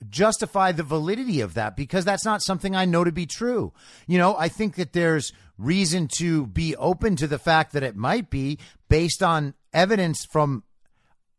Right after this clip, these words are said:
I mean, countless sources, right? There really are really evil people in the world. It's not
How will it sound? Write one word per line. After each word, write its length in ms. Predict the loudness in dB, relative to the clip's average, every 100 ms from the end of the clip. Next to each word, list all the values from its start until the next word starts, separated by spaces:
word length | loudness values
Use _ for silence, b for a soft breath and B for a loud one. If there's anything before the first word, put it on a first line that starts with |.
| _ _ _ -20 _ -12
I 80 | -4
mean, 280 | -2 0 -4 _ _ _
countless 580 | -2 2 4 4 2 2
sources, 840 | 2 2 2 0 -4 -10 -18 -20 _ _ _ _ _ -2
right? 340 | 0 0 -4 _ _ _ _ _ _ _ _ _ _ _ _ _ _ _ _ _ _ 0
There 100 | 2
really 380 | 4 4 6
are 180 | 8 8
really 320 | 6 2 2
evil 340 | 0 0 0 0
people 380 | -2 -4 -2 -2
in 120 | -2
the 60 |
world. 340 | -4 -6 -8 -10
It's 140 | -8 -4
not 260 | -4 -6